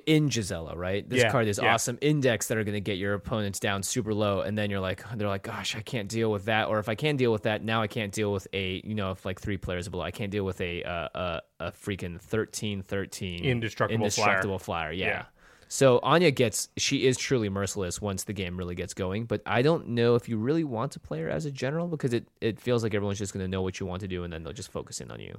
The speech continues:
Speaker 2: That's a really good point, because if they see this sitting in your command zone, and then they're gonna be way less likely to do damage to each other because they don't wanna get below that half life
Speaker 1: Yeah.
Speaker 2: total, because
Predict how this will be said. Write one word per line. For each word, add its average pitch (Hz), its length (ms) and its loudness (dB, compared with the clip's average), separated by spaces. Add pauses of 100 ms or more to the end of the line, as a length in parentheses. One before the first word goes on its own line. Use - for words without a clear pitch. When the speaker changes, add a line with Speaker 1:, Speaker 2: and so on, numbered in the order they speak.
(100)
Speaker 2:
That's 165 300 10
a 139 40 6
really 127 220 6
good 104 180 -2
point, 107 300 -4
because 127 220 0
if 127 60 0
they 160 100 4
see 160 320 -4
this 143 180 2
sitting 127 280 -2
in 120 100 -2
your 107 100 -2
command 107 460 -2
zone, 101 380 0
and 104 160 -2
then 107 400 2 (240)
they're 123 180 4
gonna 127 100 4
be 120 80 2
way 107 220 4
less 117 240 2
likely 107 300 -2
to 101 160 -2
do 107 120 -8
damage 98 420 0
to 110 100 -6
each 95 220 -6
other 160 200 6
because 110 220 -4
they 120 80 4
don't 127 100 4
wanna 117 160 0
get 107 220 -2
below 110 220 -2
that 101 180 -2
half 104 280 2
life 104 180 2
Speaker 1:
Yeah. 90 80 -2
Speaker 2:
total, 104 260 0
because 101 400 -4